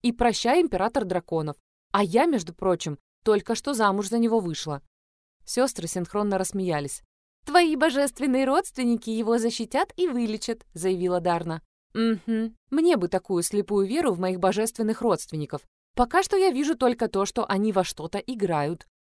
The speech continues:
И эта самая игра мешает жить другим существам. Мне так уж точно». «Ну, Ирисия!» — принялась конючить Дарна.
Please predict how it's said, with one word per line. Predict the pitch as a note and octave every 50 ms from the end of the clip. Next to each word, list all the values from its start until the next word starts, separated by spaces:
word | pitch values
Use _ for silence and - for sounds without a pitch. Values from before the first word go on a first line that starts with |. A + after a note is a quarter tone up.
| _ _
И | - -
эта | G3 F#3 - F#3
самая | F3 - G#3 G3 F3+ E3+ D#3+ -
игра | - - G#3+ F#3 G3 A#3 D4 D#4 B3+
мешает | F3+ F#3+ B3+ D4+ - - D4 B3+ G#3 D#3+ D3+ C#3
жить | D3 F3 B3+ E4+ - - _
другим | - E3 E3+ D#3+ D3+ E3 E3+
существам. | E3+ - A3 - - A#3+ A3+ - - F3+ D#3 C#3+ C3+ - _ _ _ _ _
Мне | - F3 F#3 G3 A3 C#4+ D#4+
так | - E3 - -
уж | E3+ -
точно». | - - F3 D#3 C#3+ - - C#3+ C#3 C3 _ _ _ _ _ _ _ _ _ _ _
«Ну, | F4+ F#4+ G4
Ирисия!» — | G4 G4 G4 F#4 F#4 F4+ E4 D4 C4+ - - B3 A3+ A3+ G#3+ G3 F#3 D#3+ D#3 - _
принялась | - F3 F#3+ F#3 F3+ F3 F3 E3+ - -
конючить | - F3 F3 F3 E3+ - F#3+ E3+
Дарна. | D#3+ F3 D#3+ D#3+ D3 D3+ D3+ D3